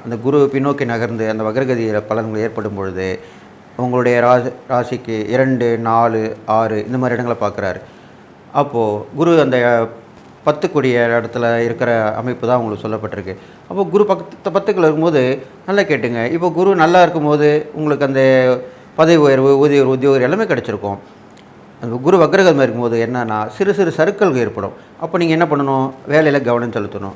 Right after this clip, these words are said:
ஒரே குறிக்கோளில் இருக்கணும். அப்போ கண்டிப்பா நல்லது நடக்கும். அதை நீங்க கவனம் இல்லாம போனாதான் கொடுத்த பதவியில வந்து சில பேர் இப்ப சொல்லுவாங்க இல்லையா, அ, ஒருத்தருக்கு ஒரு ப்ரமோஷன் கிடைச்சிருக்கும். அவர் அந்த வேலையில சரியா செஞ்சிருக்க மாட்டாரு.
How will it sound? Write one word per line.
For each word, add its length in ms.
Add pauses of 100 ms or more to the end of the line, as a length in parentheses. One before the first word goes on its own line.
ஒரே 180
குறிக்கோளில் 480
இருக்கணும். 340
அப்போ 180
கண்டிப்பா 420 (100)
நல்லது 220
நடக்கும். 320 (580)
அதை 220
நீங்க 200
கவனம் 340
இல்லாம 340
போனாதான் 520 (580)
கொடுத்த 300
பதவியில 360
வந்து 240
சில 180
பேர் 120
இப்ப 140
சொல்லுவாங்க 300
இல்லையா, 360 (500)
அ, 100
ஒருத்தருக்கு 280
ஒரு 160
ப்ரமோஷன் 420
கிடைச்சிருக்கும். 440 (100)
அவர் 180
அந்த 340
வேலையில 280
சரியா 320
செஞ்சிருக்க 440
மாட்டாரு. 340